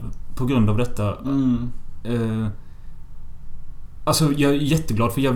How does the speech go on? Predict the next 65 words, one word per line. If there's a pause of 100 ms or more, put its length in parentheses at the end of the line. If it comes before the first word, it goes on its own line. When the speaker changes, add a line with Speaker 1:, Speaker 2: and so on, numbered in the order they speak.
Speaker 1:
har
fått
höra
i
efterhand
att
alla
i
publiken,
det
var
vissa
som
skrattade
hela
tiden.
De
hade... (520)
De
hade
ju
fan,
eh,
shotleker
varenda
gång
du
sa
fuck
i
filmen.
Speaker 2:
Varje
gång
någon
sa
fuck
i
en
mening
så
var
de
tvungna
att
skåla
och
dricka. (140)
Speaker 1:
Ja,
och
sånt
är
skitkul,
men
jag
hade
Speaker 2:
Mm.
Speaker 1:
velat
se
det
då. (180)
Speaker 2:
Ja,
jag
vet. (140)
Jag
vet.